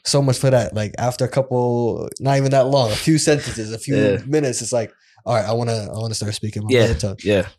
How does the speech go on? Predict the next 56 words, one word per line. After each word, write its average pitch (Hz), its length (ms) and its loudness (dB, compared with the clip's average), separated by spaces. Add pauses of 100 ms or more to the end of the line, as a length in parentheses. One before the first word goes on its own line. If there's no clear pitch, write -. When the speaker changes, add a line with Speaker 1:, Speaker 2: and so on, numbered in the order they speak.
(100)
Speaker 1:
And 139 160 0
so, 135 340 0 (720)
you 135 80 -2
know, 131 120 0
a - 20 2 (120)
lot 135 100 4
of 131 100 -2
people, 120 240 -2
I 113 100 -2
remember 120 300 -2
even 113 240 -4
you 117 100 -2
saying 143 340 -2
that 104 200 -6 (220)
you - 120 -8
had 120 120 -2
a 120 60 -4
goal 123 280 -4
of 110 80 -10
being 117 160 -4
there 110 120 -4
a 107 40 -4
certain 110 220 -6
amount 107 180 -10
of 107 80 -12
time, 113 320 -6
Speaker 2:
Mm-hmm. 104 200 -2 (180)
Speaker 1:
but 117 140 -2
because 117 300 -2
of 113 80 -4
certain 110 240 -2
mistakes 107 380 -6
that 110 100 -10
we 107 100 -8
make, 123 380 -4 (140)
Speaker 2:
Yeah. 98 280 0 (120)
Speaker 1:
it 120 140 -4
tends 117 260 0
to - 100 -6
elongate 139 520 -2
it. 226 100 -4
Speaker 2:
Yeah. 95 340 -2 (100)
Speaker 1:
Or 151 460 2
people 147 220 0
just 113 180 -4
say 107 160 0 (120)
they 110 180 -4
give 113 180 0
up, 104 320 -2
you 110 140 -4
know, 107 120 -2
prematurely. 107 600 0 (160)
Speaker 2:
Mm-hmm. 101 60 -6
Mm-hmm. 104 160 -2 (180)
Speaker 1:
And 139 220 0
so, 127 460 2